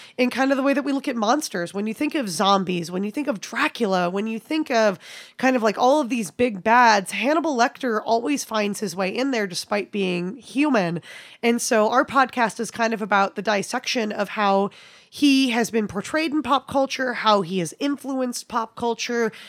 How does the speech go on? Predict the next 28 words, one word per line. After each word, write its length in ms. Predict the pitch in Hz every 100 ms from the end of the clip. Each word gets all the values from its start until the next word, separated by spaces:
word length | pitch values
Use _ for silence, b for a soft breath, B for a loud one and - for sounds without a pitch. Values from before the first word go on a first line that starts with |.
| B
how 260 | - 262 240
elements 600 | 277 294 349 214 175 - -
of 360 | 233 214 202
his 180 | 190 214
stories 540 | - 247 294 302 208
have 100 | 208
influenced 640 | 185 190 - 196 180 175 -
pop 240 | 180 175
culture, 400 | - 196 - 190
you 140 | 196 208
know, 140 | 196
through 180 | 190 233
the 80 | 226
stories 480 | - 262 294 269 -
of, 240 | 202 190
uh, 220 | 185 175 - B B B
of 200 | 202 175
Will 240 | 262 285
Graham, 520 | 208 202 233 262 185
of 140 | 175 -
Clarice 380 | 226 226 262 -
Starling, 500 | - 220 269 185 170
of 100 | 190
Misha, 560 | 254 349 - 185 233 247
you 120 | 196
know, 160 | 190
his 140 | 180 190
sister. 540 | - 320 - 196 170